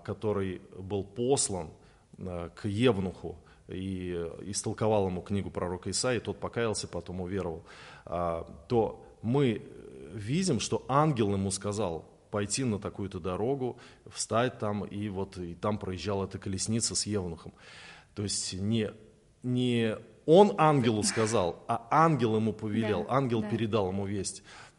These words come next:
Speaker 1: И поэтому вот эта практика, она никак не может быть оправдана. «Я высвобождаю». В смысле ты высвобождаешь?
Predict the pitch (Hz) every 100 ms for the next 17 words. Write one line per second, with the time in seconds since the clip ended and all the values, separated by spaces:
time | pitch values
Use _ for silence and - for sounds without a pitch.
0 | _ 120 110 120 135 143 123 117 143 107
1 | - 123 120 - 104 98 101 101 107 -
2 | 123 113 98 92 82 92 95 - 107 107
3 | 98 92 87 98 90 107 110 92 107 98
4 | 101 82 - - 120 113 101 98 90 -
5 | 98 92 87 87 82